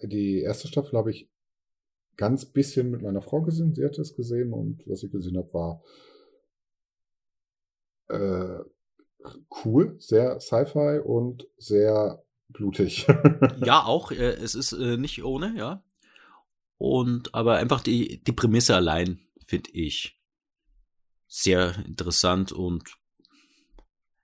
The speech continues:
Speaker 2: vor allem Sci-Fi, ja, aber halt auch Sci-Fi im Sinne von, es ist nicht, äh, irgendwas komplett Abgedrehtes, sondern auch was nicht unbedingt ab-, äh,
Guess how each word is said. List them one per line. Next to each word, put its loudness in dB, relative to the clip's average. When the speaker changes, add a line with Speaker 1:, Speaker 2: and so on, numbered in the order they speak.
Speaker 2:
vor 2
allem 4
Sci-Fi, 6
ja, 4
aber 2
halt 2
auch 4
Sci-Fi 2
im 2
Sinne 2
von, 4
es -2
ist -2
nicht, 2
äh, 2
irgendwas 2
komplett 2
Abgedrehtes, 2
sondern 0
auch 0
was 0
nicht -4
unbedingt 2
ab-, -2
äh, 0